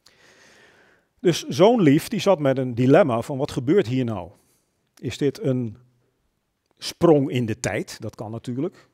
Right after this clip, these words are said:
Hè, dat er gewoon een tijd niks is gebeurd of zo, of dat er ook erosie is geweest, dat kan. En het was hem opgevallen dat er een klein laagje met klei tussenin zat. Dus Zoon Lief die, eh, die dacht van: weet je wat, ik ga dat kleilaagje, ga ik door papa laten analyseren.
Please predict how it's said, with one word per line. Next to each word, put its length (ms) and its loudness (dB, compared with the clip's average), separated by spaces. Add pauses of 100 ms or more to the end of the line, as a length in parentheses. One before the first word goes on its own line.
(480)
Hè, 80 -18
dat 140 -14
er 80 -14
gewoon 180 -8
een 100 -10
tijd 260 0
niks 260 -6
is 140 -10
gebeurd 380 -4
of 120 -10
zo, 160 -4
of 260 -2
dat 200 -16
er 80 -12
ook 160 -10
erosie 480 -2
is 100 -4
geweest, 420 -4
dat 120 -14
kan. 280 -12 (2000)
En 100 -2
het 100 -4
was 140 8
hem 100 2
opgevallen 540 2
dat 120 -2
er 80 -6
een 60 -6
klein 240 -2
laagje 460 0
met 180 -6
klei 340 2
tussenin 500 -8
zat. 320 -10
Dus 200 -12
Zoon 240 0
Lief 280 -2
die, 360 -2
eh, 140 -2
die 160 -8
dacht 300 0
van: 160 -10
weet 200 -2
je 80 -6
wat, 220 -2
ik 120 -8
ga 220 -4
dat 160 -4
kleilaagje, 1120 -2
ga 160 -4
ik 120 -6
door 100 -2
papa 340 0
laten 300 -4
analyseren. 640 -2